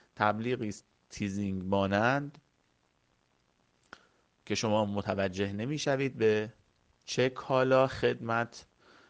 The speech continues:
یا برندی اشاره می‌کنه. <clears throat> آنچه که در حداقل تهران اپیدمی شده و روی اون اینجوری نوشته شده: «هر آنچه فرین است.»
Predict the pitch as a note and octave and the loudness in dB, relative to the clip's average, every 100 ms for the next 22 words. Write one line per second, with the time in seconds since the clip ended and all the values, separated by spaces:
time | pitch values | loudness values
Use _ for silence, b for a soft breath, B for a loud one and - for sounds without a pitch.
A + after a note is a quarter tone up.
0 | b - G2+ G2+ G#2+ A2 A2 G#2+ A2 A2 | b -2 2 4 4 4 0 0 -2 0
1 | A2+ A2 A2 A2+ A2+ A#2 A#2+ C3+ F3 - | 2 2 2 0 -6 -6 -4 -6 -8 -14
2 | _ _ _ - - C3 - - - A2+ | _ _ _ -4 -2 -2 -4 -14 -2 0
3 | A2+ A#2 A#2 A2 G2+ G2 - - B B | 2 -2 0 0 2 0 -6 -20 B B
4 | B B B - G#2 A2+ A2+ C#3 D3 - | B B B 2 4 6 6 6 6 6
5 | B2+ A#2+ B2+ C3+ A2 G2 - F#2 F#2+ F#2+ | 6 6 6 6 4 -2 -2 -4 -4 -4
6 | B2 D#3 C#3+ D3 D3+ - _ _ - B | -4 -2 2 2 0 -8 _ _ -20 B
7 | B B B - G#2+ A2+ D3 D#3 D3+ D3+ | B B B 0 4 6 6 4 4 2
8 | D3+ B2 A2 G#2+ A#2+ A2 F2+ F2 - - | -2 -4 -2 0 0 0 -2 -4 -8 -10
9 | - E2+ - - C3 C#3+ D3 C#3 - D3 | -8 -8 -8 -6 0 2 0 -2 -6 -6
10 | - - G#3 G#2+ A2 F2+ E2 - - - | -4 2 4 4 0 -4 -6 -10 -12 -16